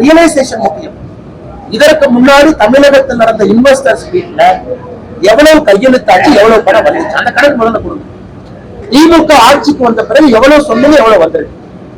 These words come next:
நாளைக்கு இன்வெஸ்டர்ஸ் மீட் பியூஷ் கோயல் அவங்க வர்றாங்க, மத்திய அரசு எல்லா சலுகையும் கொடுக்கும். பியூஷ் கோயல் அவர்கள் ரெண்டு நாள் சென்னையிலேயே தங்குறாங்க, இந்த ட்ரேடு, ட்ரேடு ஏரியா. மத்திய அரசு என்ன வேணுமோ தமிழகத்துக்கு கொடுக்க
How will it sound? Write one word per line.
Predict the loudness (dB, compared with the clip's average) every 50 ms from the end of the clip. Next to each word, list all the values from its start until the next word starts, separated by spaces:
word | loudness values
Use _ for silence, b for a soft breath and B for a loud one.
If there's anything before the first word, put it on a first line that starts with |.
| -20 -20 -20 -20 -20 -20 -20 -20 -10 -4 0
நாளைக்கு | 2 2 2 2 0 0
இன்வெஸ்டர்ஸ் | 0 2 2 2 2 2 2 2 2 2 0
மீட் | -2 0 0 2
பியூஷ் | 2 4 2 2 2
கோயல் | 0 2 2 2
அவங்க | 2 2 2 2
வர்றாங்க, | 2 2 2 0 -2 -4 -12 -18 -18 -18 -18 -18 -18 -20 -20 -20 -12 -4 -2
மத்திய | -2 0 0 2 2 4 4
அரசு | 4 2 2 2 2 2
எல்லா | 2 2 2 2 2 2
சலுகையும் | 0 2 2 4 4 4 2 2
கொடுக்கும். | 0 -4 -6 -10 -16 -20 -20 -20 -20 -20 -20 -20 -20 -20 -20 -20 -20 -20 -18 -12 -6
பியூஷ் | 0 2 2 2 2 2 2
கோயல் | 2 2 2 2 2
அவர்கள் | 2 2 2 2 2 2 0
ரெண்டு | 0 0 0 0 0 2
நாள் | 2 2 2 0 0
சென்னையிலேயே | -2 0 0 0 0 0 0 -2
தங்குறாங்க, | -2 0 0 0 0 -2 -6 -12 -14
இந்த | -8 -8 -6 -2
ட்ரேடு, | 0 2 2 2 2 0 -4 -8 -18 -20 -20 -18 -12 -6
ட்ரேடு | -2 -2 0 0 -2 -4
ஏரியா. | -4 -6 -8 -10 -12 -16 -18 -20 -20 -20 -18 -16 -16 -16 -16 -16 -18 -18 -20 -20 -20 -12 -6 -4
மத்திய | -4 -2 0 0 2 4 4
அரசு | 2 2 2 2 2 4 4
என்ன | 4 4 4 4 4 4
வேணுமோ | 4 4 4 4 4 2 2 2
தமிழகத்துக்கு | 0 0 2 2 2 0 -2 -4 -6 -6
கொடுக்க | -4 -4 -2